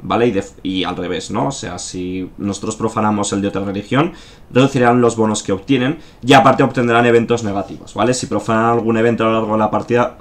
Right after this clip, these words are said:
algún templo a lo largo de la partida, lo veremos. Nosotros controlamos dos sitios sagrados, ¿vale? Tenemos un sitio sagrado en Atenas dedicado a Atenea, ¿vale? Un templo aquí para Atenea,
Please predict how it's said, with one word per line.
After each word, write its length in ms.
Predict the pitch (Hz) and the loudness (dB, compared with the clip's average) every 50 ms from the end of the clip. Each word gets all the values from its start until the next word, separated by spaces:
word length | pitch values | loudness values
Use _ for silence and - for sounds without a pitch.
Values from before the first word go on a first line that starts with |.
| - | -4
algún 480 | 98 104 104 101 104 107 107 107 107 101 | -2 0 0 0 0 0 0 0 0 0
templo 300 | 110 113 117 110 117 110 | 0 0 0 2 2 4
a 40 | 107 | 4
lo 100 | 110 107 | 4 4
largo 280 | 104 107 104 104 104 | 2 0 -2 -2 -2
de 60 | 107 104 | 0 0
la 100 | 107 107 | -2 -2
partida, 480 | 104 101 - 113 120 123 - - - - | -4 -6 -2 0 0 0 0 -4 -4 -2
lo 240 | 113 110 101 95 | 0 0 2 0
veremos. 420 | 90 82 76 - - - - - - - - - - - - - - - - - | -2 -2 -6 -10 -14 -16 -20 -20 -20 -20 -20 -20 -20 -20 -20 -20 -20 -20 -8 0
Nosotros 380 | 143 143 139 151 180 208 208 | 2 2 2 4 0 0 2
controlamos 560 | - 170 156 143 151 143 151 147 151 160 143 | 4 4 6 6 6 6 6 8 6 6 4
dos 160 | 127 127 - - | 2 0 2 2
sitios 260 | 143 123 131 120 - | 0 2 2 0 0
sagrados, 500 | - 98 120 143 139 - - - - - | 0 2 4 6 6 4 4 -2 -4 0
¿vale? 280 | 104 104 123 139 135 | 0 2 2 2 0
Tenemos 400 | - - - 156 117 123 127 - | 0 0 0 0 2 2 2 2
un 80 | 139 131 | 0 0
sitio 260 | - - 135 123 123 | 0 -2 0 0 0
sagrado 340 | 117 131 120 117 120 110 104 | -2 -2 -2 2 2 2 2
en 120 | 101 98 | 2 0
Atenas 400 | 92 95 - 123 117 107 98 - | 0 0 2 2 2 2 0 0
dedicado 420 | - 135 135 120 - 104 104 101 95 | 0 0 0 0 0 0 0 0 0
a 60 | 95 | 0
Atenea, 440 | - - 92 92 98 226 202 311 370 - - - - - - - - - - - - - - - - - - - - - - - - - - | -2 -4 -4 -2 0 0 0 0 -2 -8 -16 -20 -20 -20 -20 -20 -20 -20 -20 -20 -20 -20 -20 -20 -20 -20 -20 -20 -20 -20 -20 -20 -20 -16 -8
¿vale? 180 | - 95 107 127 | -2 2 2 4
Un 140 | 127 120 101 | 4 4 4
templo 260 | 113 107 98 104 101 | 2 0 2 0 -2
aquí 160 | 101 - 117 | -2 -2 -4
para 180 | - 98 98 98 | -2 0 0 0
Atenea, 460 | - - 95 98 104 127 175 196 | 0 -2 -2 -2 0 0 -2 -2